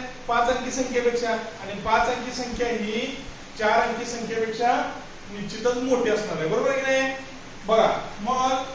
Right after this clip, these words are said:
आपल्याला माहिती आहे, आपण मोठ्या संख्येकडे काय करतो? बाणाची दोन टोकं करतो, आहे की नाही? मग बघा, हा झाला याचा चढता क्रम, बरोबर आहे नाही? लहान मोठेपणा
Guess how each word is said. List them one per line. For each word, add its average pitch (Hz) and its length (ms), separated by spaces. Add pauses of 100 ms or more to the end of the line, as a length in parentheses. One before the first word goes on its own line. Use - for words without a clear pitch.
(120)
आपल्याला 240 320
माहिती 247 260
आहे, 220 100
आपण 240 220
मोठ्या 254 260
संख्येकडे 269 400
काय 262 200
करतो? 262 560 (880)
बाणाची 233 360
दोन 262 260
टोकं 247 280
करतो, 220 200
आहे 269 120
की 320 60
नाही? 262 180 (320)
मग 220 200
बघा, 233 280 (3750)
हा 185 200
झाला 196 200 (100)
याचा 170 280 (880)
चढता 240 280
क्रम, - 280 (720)
बरोबर 277 240
आहे 294 80
नाही? 233 200 (500)
लहान 220 260
मोठेपणा 233 480